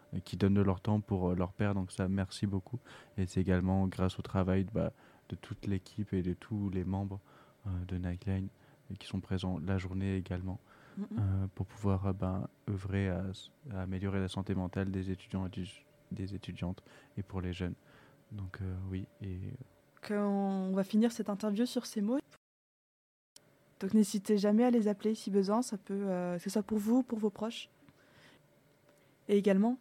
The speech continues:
Speaker 2: toujours en rappel, si jamais vous vous sentez en souffrance et avez des pensées suicidaires, n'hésitez pas à appeler le trente et un quatorze. Vous savez, le numéro de prévention du suicide, que ce soit pour vous ou pour vos proches.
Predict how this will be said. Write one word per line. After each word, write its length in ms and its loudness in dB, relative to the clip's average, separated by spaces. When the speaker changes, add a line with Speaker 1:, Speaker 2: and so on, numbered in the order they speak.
Speaker 2:
toujours 280 0
en 120 0
rappel, 380 0
si 120 -4
jamais 220 6
vous 80 4
vous 80 2
sentez 340 2
en 140 4
souffrance 640 -2
et 100 2
avez 160 4
des 140 2
pensées 260 -2
suicidaires, 540 -4
n'hésitez 300 4
pas 140 4
à 20 6
appeler 240 2
le 100 4
trente 280 -4
et 20 2
un 60 0
quatorze. 440 -6
Vous 60 -20
savez, 160 4
le 80 4
numéro 460 8
de 340 4
prévention 380 2
du 60 4
suicide, 440 -10
que 80 -2
ce 60 -4
soit 100 4
pour 180 2
vous 340 6
ou 20 8
pour 180 -2
vos 120 0
proches. 220 -10